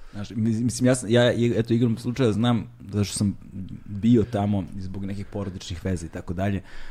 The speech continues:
ovaj, i davno, kada sam bio klinac, i onda mnogo godina kasnije, kad smo se supruga i ja izgubili jednom, pa smo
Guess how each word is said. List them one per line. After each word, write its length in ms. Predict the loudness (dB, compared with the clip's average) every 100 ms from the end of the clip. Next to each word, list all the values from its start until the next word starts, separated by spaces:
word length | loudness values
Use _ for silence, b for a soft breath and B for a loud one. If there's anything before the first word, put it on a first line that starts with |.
| B
ovaj, 640 | -4 -2 -2 -2 -2 -2 -4 -10 -10 -6
i 80 | -2
davno, 540 | 0 0 -2 -4 -4
kada 200 | -6 -8
sam 180 | -8 -4
bio 140 | -4
klinac, 560 | -4 -6 -4 -4 -6 -4
i 160 | 0 0
onda 180 | 2
mnogo 280 | 0 0 0
godina 340 | 2 2 2 0
kasnije, 500 | -2 -4 -4 -4 -4
kad 140 | -6
smo 120 | -6
se 360 | -6 -6 -6 -6
supruga 360 | -6 -2 0
i 40 | 2
ja 80 | 2
izgubili 500 | 0 -2 0 2 0
jednom, 300 | -2 -4 -4
pa 160 | -4
smo 380 | -4 -2 -2 -4